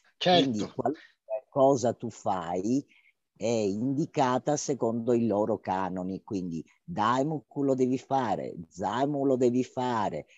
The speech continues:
Speaker 2: devi aderire alle riunioni,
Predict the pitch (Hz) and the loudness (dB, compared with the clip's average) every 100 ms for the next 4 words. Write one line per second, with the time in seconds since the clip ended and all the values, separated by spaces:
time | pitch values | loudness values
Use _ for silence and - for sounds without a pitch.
0 | _ 151 101 113 135 139 135 131 131 135 | _ -6 0 4 6 6 6 4 4 4
1 | 131 127 123 131 123 127 123 123 110 98 | 6 6 4 2 2 0 -2 -2 -2 -6
2 | 90 | -12